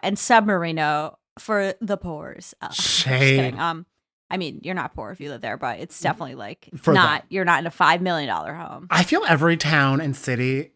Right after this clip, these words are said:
Speaker 2: or, like, suburb has weird things like that where it's like, "Oh, where do you, where do you live in the, what street are you on?" <laughs> Oh, okay, okay, okay.
Speaker 1: Oh my God. Yeah. I mean, my town has, like, this one super duper rich area that's just, like,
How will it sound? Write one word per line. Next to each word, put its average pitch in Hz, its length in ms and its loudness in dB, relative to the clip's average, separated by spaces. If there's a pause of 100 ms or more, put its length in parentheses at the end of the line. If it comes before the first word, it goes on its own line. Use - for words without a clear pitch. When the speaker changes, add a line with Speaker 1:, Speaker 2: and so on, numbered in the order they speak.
(140)
Speaker 2:
or, 151 80 2
like, 151 180 8
suburb 147 560 4
has 123 460 -2
weird 131 260 -2
things 139 220 -2
like 147 140 -2
that 156 180 4
where 139 80 -4
it's 135 120 -8
like, 139 140 -10 (160)
"Oh, 170 140 2
where 151 260 2
do 165 80 2
you, 185 220 0 (340)
where 151 240 4
do 156 80 4
you 170 180 4
live 170 280 2
in 165 140 0
the, 165 80 -4 (100)
what 170 260 4
street 185 260 4
are 180 60 4
you 180 120 4
on?" 180 180 4 (200)
<laughs> - 0 - (200)
Oh, 160 300 4 (160)
okay, 127 260 -8
okay, 123 220 -8
okay. 110 300 -12
Speaker 1:
Oh 226 140 2
my 190 160 0
God. 165 320 2
Yeah. 165 180 2
I 151 80 2
mean, 165 160 -8
my 170 180 -2
town 220 260 -6
has, 180 200 -6
like, 165 200 -6
this 180 200 -12
one 180 260 -10
super 247 580 -8
duper 185 340 -8
rich 165 260 -10
area 156 480 -6
that's 139 340 -10
just, - 280 -10
like, 160 380 -4